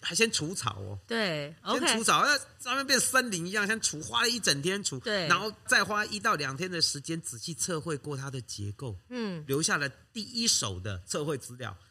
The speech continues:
Speaker 2: 哇。
Speaker 1: 那，那个测绘资料啊，那个就是现绘稿嘛，那个只有我们学术圈才看得懂。
Speaker 2: 嗯。对。
Speaker 1: 怎么办呢？把它重新再着色。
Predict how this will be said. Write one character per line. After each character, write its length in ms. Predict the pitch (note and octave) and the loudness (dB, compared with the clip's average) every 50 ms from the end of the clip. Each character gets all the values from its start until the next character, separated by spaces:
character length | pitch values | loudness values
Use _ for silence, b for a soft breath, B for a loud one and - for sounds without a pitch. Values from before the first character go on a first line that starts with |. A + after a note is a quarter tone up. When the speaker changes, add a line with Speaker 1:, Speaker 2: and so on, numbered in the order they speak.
| _ - | _ -14
Speaker 2:
哇。 180 | D#3 D#3 C#4 C#4+ | -2 2 2 4
Speaker 1:
那， 140 | C#4+ D4+ D#4 | 4 4 4
那 40 | |
个 100 | - C4+ | 4 4
测 240 | A#3 - - C4 B3 | 4 4 4 4 4
绘 160 | G#3+ B3 A#3 | 4 2 2
资 220 | F#3+ - - G#3 G#3 | 0 0 -4 -6 -2
料 220 | G#3 G#3 F3+ D3+ | 0 0 0 0
啊， 180 | A#2 A2 G#2 A2 A#2+ | -2 -4 -8 -8 -8
那 140 | D3+ F3+ F#3+ | -8 -6 -6
个 80 | F3 F3 | -6 -6
就 160 | - F3+ E3+ | -4 -6 -6
是 100 | E3 E3 | -4 0
现 260 | D#3 - - F3 D#3 | 0 2 2 0 -2
绘 160 | C#3+ F3+ E3+ B2+ | -4 -4 -6 -6
稿 260 | - - - - - - | -6 -8 -10 -12 -12 -12
嘛， 120 | - - C#3 | -12 -8 -6
那 100 | F#3+ A3+ | -6 -4
个 100 | A3 F#3+ | 0 2
只 60 | G#3 | 2
有 100 | G#3+ G3 | 4 2
我 40 | D3 | 2
们 120 | A#2 A#2 | 0 -2
学 180 | A#2+ - - C#3 | -4 -4 -4 -4
术 100 | D3+ F3+ | -6 -6
圈 180 | - - D3+ C#3+ | -6 -6 -6 -4
才 100 | B2+ G#2+ | -6 -6
看 180 | G2 - C3+ A2 | -6 -6 -6 -4
得 120 | G#2 G2+ | -4 -6
懂。 160 | F#2+ - G2+ | -8 -10 -12
Speaker 2:
嗯。 60 | - | -8
对。 380 | - G3 F#3 E3 C#3 C3+ C#3+ D3+ - | -4 -4 -4 -4 -4 -8 -10 -14 -14
Speaker 1:
怎 140 | - - C#3+ | -12 -10 -8
么 80 | D#3+ E3 | -6 -4
办 200 | - A3+ G3+ F#3+ | -2 -2 0 0
呢？ 160 | F3 E3 D#3 - - _ _ _ _ | -2 -4 -6 -8 -14 _ _ _ _
把 80 | - G#2 | -12 -10
它 120 | G#2+ A#2+ | -8 -8
重 320 | A2+ - - A#2 A2+ A#2+ B2 | -8 -8 -6 -4 -4 -4 -4
新 260 | - - C3 C3 B2+ | -6 -6 -6 -6 -6
再 180 | - C3 A2+ G2+ F2 - | -6 -6 -6 -6 -8 -10
着 240 | - - F#2+ F#2+ G#2+ | -8 -6 -6 -4 -4
色。 260 | G#2 - C3 A2 F#2 | -4 -4 -4 -4 -6